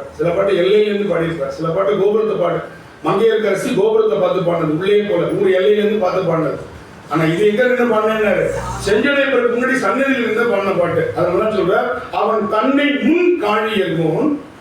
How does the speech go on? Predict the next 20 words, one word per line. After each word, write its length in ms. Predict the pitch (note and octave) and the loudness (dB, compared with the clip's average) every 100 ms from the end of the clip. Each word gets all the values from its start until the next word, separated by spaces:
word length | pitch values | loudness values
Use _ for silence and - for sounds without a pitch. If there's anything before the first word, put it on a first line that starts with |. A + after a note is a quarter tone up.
| - | -6
நன்னிய 580 | D#3 G#3+ D4 D4+ D4 B3+ | -2 0 2 2 2 0
செந்தமிழால்." 720 | F#3 G#3 A3 A#3 G3 E3+ - | -2 0 0 0 0 -2 -2
அழகான 520 | - D#3+ - - C4 | -2 0 0 0 0
அருமையான 500 | - F3 G3 A3 B3 | -2 -2 -2 0 0
தமிழால் 600 | B3 E3 F3 F#3+ E3+ - - - - | -2 -2 0 2 0 -2 -8 -14 -6
மிகு 260 | E3+ G#3 G3 | -2 2 2
ஞான 320 | F3 - C4+ | 2 0 0
சம்பந்தன் 840 | - A#3+ G#3 G#3+ G#3 F#3+ F3 D#3 - | 0 0 0 0 0 0 0 -2 -4
நல்ல 540 | C#3+ - F#3 - - - - - | -4 0 0 -2 -6 -12 -16 -6
பண்ணியல் 680 | - G#3 G#3 F#3+ F3 F3 | -2 0 2 2 2 0
பாடல் 380 | - C#3 C#3 C3 | 0 0 0 -2
வல்ல. 200 | A2+ A2+ - | -4 -6 -6
இத 140 | D3+ E3 | -2 -2
பண்ணோடு 560 | - D#3 E3+ F3 D3+ - | 0 0 0 2 0 0
பாடக்கூடியவர்கள் 1000 | D#3 D#3 D#3 D3 C#3 - - - - - - - - - - | -2 -2 -4 -4 -4 -2 0 0 0 -4 -8 -16 -20 -20 -10
அவர் 320 | - C3 B2+ - | -4 -2 -2 -2
தம் 380 | D#3 G#3+ A3 | -2 -2 -2
வினை 400 | D3 D3+ E3+ - - | -2 0 0 -4 -2
பற்று 500 | C3 C3+ E3 D#3+ A2 | -4 -4 -2 -2 0
அருமே. 680 | G#2+ G#2 D3+ G#3 - A2+ | -2 -2 0 2 0 -2